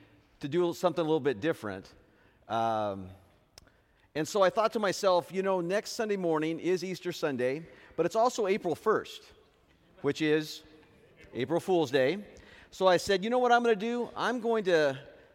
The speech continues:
I'm do, I'm gonna do a Google search for, uh, classy April Fool's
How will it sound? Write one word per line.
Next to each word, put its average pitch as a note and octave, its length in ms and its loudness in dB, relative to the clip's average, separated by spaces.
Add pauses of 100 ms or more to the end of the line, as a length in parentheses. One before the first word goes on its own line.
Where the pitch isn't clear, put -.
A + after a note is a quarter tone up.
(120)
I'm F#3+ 160 -4
do, A3 240 -6 (220)
I'm D#3 80 -2
gonna G#3+ 140 2
do G#3 140 2
a E3+ 60 2
Google F3 360 0
search - 540 -4 (1300)
for, E3 560 6
uh, C3+ 180 2
classy A3+ 800 -2 (320)
April F#3+ 300 2
Fool's F3 580 0